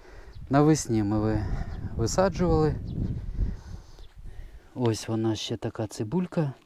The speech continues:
бачите, ще стоїть, ще вона падати не збирається. І, звісно, вона ще не визріває.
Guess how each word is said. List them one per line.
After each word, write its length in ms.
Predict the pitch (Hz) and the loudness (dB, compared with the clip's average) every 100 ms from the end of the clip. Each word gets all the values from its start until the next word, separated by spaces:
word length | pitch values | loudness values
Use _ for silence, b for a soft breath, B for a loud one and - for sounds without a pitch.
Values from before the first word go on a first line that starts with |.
| _ _ | _ _
бачите, 400 | 120 117 - - - _ _ b b b b b b | -4 -4 -6 -18 -20 _ _ b b b b b b
ще 260 | - - 113 | -8 -4 -4
стоїть, 560 | - 117 120 180 180 | 0 0 2 0 -2
ще 300 | - - 113 | -8 -8 -4
вона 260 | 110 107 107 | -2 -2 -2
падати 540 | - 110 104 - 104 - b b b b b b b b b - | 0 0 0 -4 -6 -8 b b b b b b b b b -6
не 160 | 113 110 | -2 -2
збирається. 840 | 92 110 139 175 170 - 170 143 - _ _ _ b b b b b b b b b _ - - | -2 -2 0 0 -2 -4 -8 -8 -14 _ _ _ b b b b b b b b b _ -20 -4
І, 240 | 175 180 | 0 0
звісно, 480 | 147 107 131 139 104 | 0 -2 -4 -2 -4
вона 260 | 98 113 131 | -4 -2 -2
ще 260 | - 110 | -4 -4
не 160 | 113 110 | -2 -2
визріває. 720 | 110 98 110 101 95 87 95 | -2 -4 -4 -4 -6 -8 -14